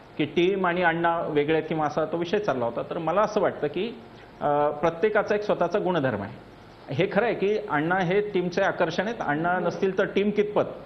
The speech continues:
याच्याविषयी की साशंकता सगळ्यांच्याच मनात आहे, परंतु मला असं वाटतं जिथपर्यंत माझी माहिती आहे अण्णा या आंदोलनाला जाणार आहेत. अण्णांनी सांगितलं की मी उपोषणाला बसणार नाही, पण अण्ण-, अण्णा ह्या आंदोलनाला पाठिंबा द्यायला जाणार आहेत.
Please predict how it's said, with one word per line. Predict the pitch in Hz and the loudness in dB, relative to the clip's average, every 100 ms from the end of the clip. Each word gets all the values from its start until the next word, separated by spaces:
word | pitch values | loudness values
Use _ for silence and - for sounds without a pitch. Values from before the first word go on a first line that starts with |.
| - - | -18 -6
याच्याविषयी | 156 196 196 202 202 | -2 0 0 0 -2
की | 202 190 | -2 0
साशंकता | 170 - 190 185 196 | 0 0 0 0 0
सगळ्यांच्याच | 196 190 196 190 - | 0 0 0 0 -2
मनात | 131 123 | -2 -2
आहे, | 165 | -4
परंतु | 165 180 202 | -2 -2 0
मला | 139 135 175 | 0 2 2
असं | 180 180 | 2 0
वाटतं | - - 135 - - - - | -2 -2 -4 -6 -14 -14 -4
जिथपर्यंत | 143 147 180 180 | -4 0 0 2
माझी | 165 156 175 | 2 2 2
माहिती | 160 151 - | -2 -2 0
आहे | 135 123 143 - | 0 -2 -6 -8
अण्णा | 143 147 180 | -4 0 0
या | 175 170 | 2 0
आंदोलनाला | 156 160 156 147 | 0 0 0 0
जाणार | 123 117 131 | 0 0 0
आहेत. | 139 175 - - - - - | -2 -4 -12 -20 -20 -16 -2
अण्णांनी | 139 151 180 175 | 0 2 0 0
सांगितलं | 175 175 180 | 0 0 0
की | |
मी | 190 | 0
उपोषणाला | 160 143 208 220 208 | 0 2 2 2 2
बसणार | 165 147 156 156 | 2 0 -2 -4
नाही, | 220 | -4
पण | 190 | -2
अण्ण-, | 156 147 143 147 | -2 -2 -6 -4
अण्णा | 139 180 | -4 -2
ह्या | 156 | 0
आंदोलनाला | 147 135 131 139 190 | 0 0 -2 -2 -4
पाठिंबा | 196 127 143 127 | -2 -2 0 -2
द्यायला | 120 120 143 | 0 0 0
जाणार | 147 202 | 2 2
आहेत. | 120 | -2